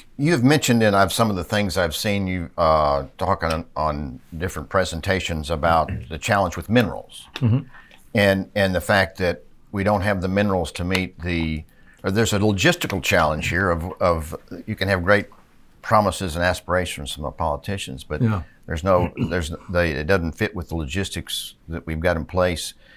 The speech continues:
Speaker 1: Can you go into detail on the minerals, the, the challenges there?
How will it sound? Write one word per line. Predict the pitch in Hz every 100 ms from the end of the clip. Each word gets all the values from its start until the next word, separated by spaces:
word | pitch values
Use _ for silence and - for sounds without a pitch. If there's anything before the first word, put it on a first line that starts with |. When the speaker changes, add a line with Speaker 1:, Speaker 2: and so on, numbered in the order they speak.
| -
Speaker 1:
Can | 117
you | 117
go | 120
into | 123 104
detail | 85 113 117 110
on | 107
the | 95
minerals, | 92 110 131 135 127
the, | 135
the | - 107 98 90
challenges | - 117 120 101 95
there? | 98 107 -